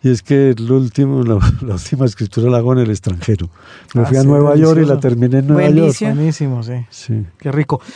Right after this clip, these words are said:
Speaker 2: Bueno, no, yo lo que veo es que Carlos Castillo, eh, nuestro invitado de hoy de los libros, es un autor que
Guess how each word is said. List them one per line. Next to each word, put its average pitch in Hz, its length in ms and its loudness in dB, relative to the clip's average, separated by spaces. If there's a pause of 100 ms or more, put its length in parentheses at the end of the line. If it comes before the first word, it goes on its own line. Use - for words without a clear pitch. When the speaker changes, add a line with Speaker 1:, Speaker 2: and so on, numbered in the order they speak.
(120)
Speaker 2:
Bueno, 190 180 2
no, 214 120 4
yo 170 120 4
lo 247 80 2
que 233 120 0
veo 185 140 2
es - 80 -2
que 254 100 -10
Carlos 262 440 -2
Castillo, 190 640 -4 (560)
eh, 180 260 4
nuestro 156 220 2
invitado 156 320 2
de 208 80 2
hoy 170 80 2
de 196 40 2
los 185 200 0
libros, 160 480 2
es 156 340 0 (160)
un 196 220 4
autor 233 560 0 (760)
que 160 220 -2